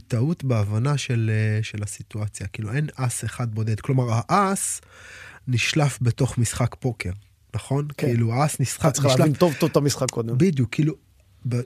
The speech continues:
Speaker 1: בג'יוג'יצו נכון אולי לדבר על מערכות, כאילו, מערכת. אני יכול לקרוא לזה escape room, או,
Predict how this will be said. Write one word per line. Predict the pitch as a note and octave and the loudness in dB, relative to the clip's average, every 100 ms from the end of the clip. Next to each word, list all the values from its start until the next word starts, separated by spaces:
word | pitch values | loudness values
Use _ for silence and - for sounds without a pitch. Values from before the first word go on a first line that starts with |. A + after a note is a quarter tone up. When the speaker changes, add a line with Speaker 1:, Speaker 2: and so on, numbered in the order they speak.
| - | 0
Speaker 1:
בג'יוג'יצו | B2 A#2 B2 F3+ A#3 A#3 G#3+ F#3+ E3+ C#3+ | 0 2 2 0 0 2 6 6 4 2
נכון | B2+ D#3+ D#3 | 2 4 4
אולי | D3 | 4
לדבר | C#3+ B2+ B2+ C3+ | 4 6 6 6
על | B2+ | 6
מערכות, | B2 A2+ G#2+ - - F#2+ - - _ _ | 4 4 2 2 0 0 -4 -18 _ _
כאילו, | - G#2 G#2 | -6 -4 -2
מערכת. | G#2+ G#2+ A2 C3 A2+ G2 G2 - _ _ - - - | 0 2 4 4 2 -4 -10 -16 _ _ -20 -20 -12
אני | G#2 A#2 | -4 0
יכול | A#2+ A#2 - A#2+ | 2 2 2 0
לקרוא | - A#2+ | 2 0
לזה | A2+ A2 G#2 | 2 2 0
escape | - - D3+ D#3 - | -2 0 2 2 0
room, | C#3+ C#3+ C#3 C#3 C#3 C3+ B2+ | 0 2 4 4 4 4 2
או, | A2 G#2 G#2 G#2 | 2 2 0 -2